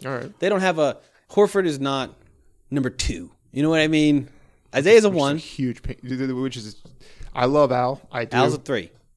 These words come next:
Speaker 1: He, he
Speaker 2: They don't have anybody there that can pick it up when Isaiah's not, doesn't have it.
Speaker 1: Exactly.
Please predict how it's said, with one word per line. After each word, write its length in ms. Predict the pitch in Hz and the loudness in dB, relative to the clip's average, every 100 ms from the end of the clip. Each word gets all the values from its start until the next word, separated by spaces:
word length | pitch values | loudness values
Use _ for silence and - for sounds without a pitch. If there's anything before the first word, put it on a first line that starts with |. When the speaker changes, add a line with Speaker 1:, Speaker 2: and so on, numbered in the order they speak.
| _ _ - - | _ _ -20 -12
Speaker 1:
He, 220 | 120 - | -10 -10
he 260 | - 123 107 | -12 -14 -8
Speaker 2:
They 100 | 120 | -2
don't 140 | 139 165 | 0 0
have 180 | 175 180 | -2 -2
anybody 360 | 185 180 190 | -2 0 2
there 320 | 180 170 175 - | 4 2 0 -6
that 120 | 131 | -10
can 80 | 127 | -8
pick 220 | - 160 | -8 -6
it 80 | 180 | -2
up 160 | 160 156 | -4 -4
when 120 | 139 | -6
Isaiah's 340 | 120 110 117 110 | -4 -4 -4 -4
not, 160 | 113 | -8
doesn't 240 | 98 110 101 | -8 -12 -12
have 180 | 80 | -14
it. 60 | - | -18
Speaker 1:
Exactly. 440 | 101 107 - 110 | -18 -18 -16 -14